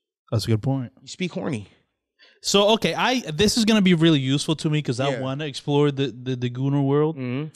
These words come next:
Speaker 1: We've kinda talked about this, how, like, I just, I'm a self-diagnosed Gooner.
Speaker 2: Yeah, yeah, yeah.
Speaker 1: I just recently came across that. Where
Speaker 2: Yeah.
Speaker 1: you, you pushed me towards that realization.
Speaker 2: Yeah, yeah, yeah.
Speaker 1: Patreon dot com slash
Speaker 2: How many times you jerk off per week?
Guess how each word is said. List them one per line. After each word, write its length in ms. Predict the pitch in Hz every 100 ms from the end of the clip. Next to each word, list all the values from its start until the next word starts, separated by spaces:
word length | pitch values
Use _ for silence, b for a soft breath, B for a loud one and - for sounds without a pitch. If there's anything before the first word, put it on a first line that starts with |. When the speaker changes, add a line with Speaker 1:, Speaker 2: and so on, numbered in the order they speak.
| -
Speaker 1:
We've 220 | 143 139
kinda 240 | 160 151
talked 260 | 123 139 135
about 240 | 139 135
this, 180 | 131 139
how, 220 | 139 123 123
like, 260 | 123 117
I 100 | 113
just, 380 | 120 120 123 -
I'm 220 | 82 120 131
a 80 |
self-diagnosed 840 | - 143 120 123 120 117 120 117 104
Gooner. 320 | 120 123 135 - -
Speaker 2:
Yeah, 160 | 104
yeah, 120 | 92
yeah. 140 | 85 78
Speaker 1:
I 100 | 123
just 260 | 123 127 -
recently 320 | 139 - 127
came 180 | 127 120
across 320 | 113 123 117
that. 200 | 123 127
Where 140 | 131 147
Speaker 2:
Yeah. 80 | 85
Speaker 1:
you, 100 | 170
you 180 | 156 175
pushed 280 | - 151 -
me 80 | 131
towards 300 | 131 123 117
that 140 | 117
realization. 600 | 113 107 101 104 101 113
Speaker 2:
Yeah, 120 | 90
yeah, 60 | 113
yeah. 60 | 127
Speaker 1:
Patreon 120 | 117
dot 100 | 110
com 120 | 113
slash 180 | 113 120 -
Speaker 2:
How 80 |
many 120 | 143 156
times 120 | 147
you 60 |
jerk 160 | 131 131
off 340 | 131 135 - -
per 100 | 143
week? 300 | 131 143